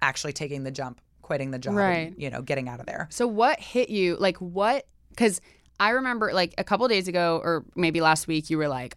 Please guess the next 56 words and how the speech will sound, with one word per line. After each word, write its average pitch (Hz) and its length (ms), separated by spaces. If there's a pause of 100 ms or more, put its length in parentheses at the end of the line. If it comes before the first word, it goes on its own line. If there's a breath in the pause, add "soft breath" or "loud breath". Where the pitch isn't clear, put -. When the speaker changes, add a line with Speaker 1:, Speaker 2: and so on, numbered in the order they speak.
Speaker 2:
"I 151 60
think 151 180
I'm 156 80
gonna 170 140
put 170 140
my 156 100
two 151 140
weeks 143 200
in." 135 120
And 127 100
I 135 40
was 131 100
like, 180 140
"Oh 175 100
my 165 100
God, 175 160
that's 147 180
huge. 180 380
Like, 156 180
I 190 80
haven't 190 300
actually 170 380
heard 165 160
you 165 80
say 151 200
that." 147 420
And 180 200
then 185 340
you 170 120
were 170 80
like, 160 240
"I 175 80
literally 165 400
did 147 160
it." 107 160
And 165 100
I 170 80
was 165 100
like, 165 220
"Oh 190 220
my 190 160
God." 180 180 (300 loud breath)
What, 185 420
what 190 480
hit - 300
you? 247 240
Like, 190 200
what 185 280
was 247 200
your, 175 320
like, 165 220
breaking 170 500
point? 170 240
Or, 190 220
I 185 80
mean, 180 220